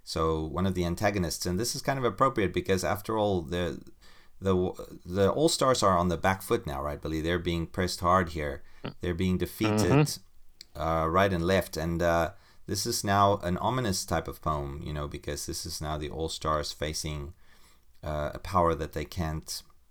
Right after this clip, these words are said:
Speaker 1: well, possibly won't be able to overcome. And, you know, I like the fact that the Star Smasher, Akhet, he calls his, uh, uh,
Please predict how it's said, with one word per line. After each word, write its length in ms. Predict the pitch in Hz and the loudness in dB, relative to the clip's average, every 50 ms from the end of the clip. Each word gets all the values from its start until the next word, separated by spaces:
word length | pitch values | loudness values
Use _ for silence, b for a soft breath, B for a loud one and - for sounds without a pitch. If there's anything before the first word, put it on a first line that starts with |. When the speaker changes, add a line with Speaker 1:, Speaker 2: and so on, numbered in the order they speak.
| - - - | -12 -2 2
Speaker 1:
well, 300 | 98 - - - - - - - - - - - - - | 2 2 2 0 -6 -14 -20 -20 -20 -20 -20 -20 -10 -2
possibly 440 | - 117 117 - 98 87 82 78 | -2 0 0 0 -2 -2 -2 -2
won't 240 | 76 73 78 78 76 | -2 -2 -2 -4 -4
be 80 | - 76 | -4 -4
able 160 | 73 73 73 | -4 -4 -6
to 140 | 73 - - | -6 -8 -8
overcome. 580 | - 73 73 73 69 - - 90 78 71 67 - - _ _ - - - - - - - - - - - - - - | -8 -8 -8 -10 -8 -4 -2 -2 -2 -2 -6 -12 -18 _ _ -20 -20 -20 -20 -20 -20 -20 -20 -20 -20 -20 -16 -8 -6
And, 140 | 120 131 139 | -4 -2 -2
you 40 | 143 | 2
know, 100 | 147 143 | 4 6
I 100 | 131 120 | 6 6
like 260 | 123 127 143 156 - | 6 2 0 -2 -4
the 80 | - 127 | -6 -8
fact 320 | - - 123 120 120 - | -2 0 0 0 0 0
that 240 | - 101 92 - - | -4 -4 -4 -4 -4
the 120 | - 92 | -4 -4
Star 320 | 90 - - - 107 110 113 | -2 -2 2 4 4 4 4
Smasher, 420 | - - 90 85 85 - 82 76 - | 2 -2 -2 -2 -2 -2 -4 -2 -2
Akhet, 440 | 95 98 98 - - 85 80 - - B B B B B B B B B | -2 -2 -2 -2 -4 -4 -4 -4 -6 B B B B B B B B B
he 180 | B - 104 101 | B -10 -10 -8
calls 540 | - - 117 107 104 104 101 98 98 - | -4 0 2 4 4 4 2 2 -2 -2
his, 440 | - 90 87 87 85 82 - - - | 0 2 2 2 2 -2 -6 -4 -4
uh, 380 | 87 78 78 78 78 76 73 85 - - - - - - - _ - - - - - - | -2 -2 0 0 0 -2 -4 -6 -10 -16 -20 -20 -20 -20 -20 _ -20 -20 -20 -20 -12 -6
uh, 220 | - 82 85 82 | -4 -2 -2 -2